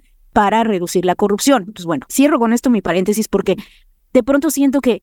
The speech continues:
mucha de la discusión pública que se está dando actualmente, pues se concentra simplemente en lo malo o, en su defecto, se concentra en dar todo el contenido por bueno. Entonces, es decir, bueno, esto es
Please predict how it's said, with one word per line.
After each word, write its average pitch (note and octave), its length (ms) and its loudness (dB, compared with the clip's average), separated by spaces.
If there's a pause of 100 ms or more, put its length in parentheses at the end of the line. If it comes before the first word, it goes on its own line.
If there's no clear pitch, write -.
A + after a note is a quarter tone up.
(160)
mucha C4 360 2
de C4+ 80 2
la A3+ 100 2
discusión A3 460 0
pública A#3+ 400 0
que G3+ 100 -2
se F#3 100 -2
está A3 200 -2
dando C4 240 2
actualmente, A3+ 800 0 (360)
pues A3 140 2
se G#3+ 140 -2
concentra C4 560 2
simplemente A#3+ 640 2
en A3+ 80 2
lo G3 100 0
malo G3+ 460 0
o, D4+ 480 2 (100)
en G3+ 200 -2
su G#3 120 -4
defecto, A3+ 480 0
se F#3 140 -4
concentra A#3 640 0
en G3 180 -2
dar G#3+ 160 2
todo A#3+ 280 2
el A#3 100 -2
contenido G#3 480 0
por F#3+ 160 0
bueno. E3 240 -2 (340)
Entonces, G3+ 380 0
es F3+ 80 -6
decir, G#3+ 300 0
bueno, A#3 340 2
esto B3+ 320 0
es A#3+ 220 -2